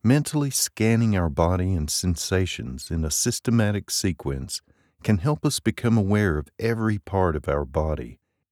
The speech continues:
and the location of any physical discomfort. Practicing tensing and releasing certain muscles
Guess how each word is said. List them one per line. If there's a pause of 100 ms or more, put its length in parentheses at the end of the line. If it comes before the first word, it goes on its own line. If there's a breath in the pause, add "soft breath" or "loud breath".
(100)
and
the
location
of
any
physical
discomfort. (1040)
Practicing
tensing
and
releasing
certain
muscles